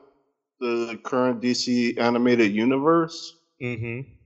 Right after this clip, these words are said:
Speaker 1: But the relationship between her and Steve, I don't feel like we get anything, like, chemistry-wise between them.
Speaker 2: Yeah.
Speaker 1: They just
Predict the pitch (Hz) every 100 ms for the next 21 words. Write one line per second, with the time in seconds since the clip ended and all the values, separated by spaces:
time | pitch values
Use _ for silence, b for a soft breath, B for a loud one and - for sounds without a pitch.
0 | _ - 135 135 - 127 135 160 165 160
1 | 165 131 131 - 143 127 120 135 135 127
2 | 117 104 - - 143 185 147 120 117 113
3 | 107 - - _ _ _ _ _ _ _
4 | _ _ - 127 135 127 - 135 131 120
5 | 113 107 - _ _ _ - 131 110 120
6 | 117 123 131 139 123 117 107 104 110 107
7 | 107 _ _ _ _ _ - 120 123 113
8 | - 123 113 110 110 - 107 - 143 160
9 | 131 107 107 107 101 - _ - 110 107
10 | 101 120 110 120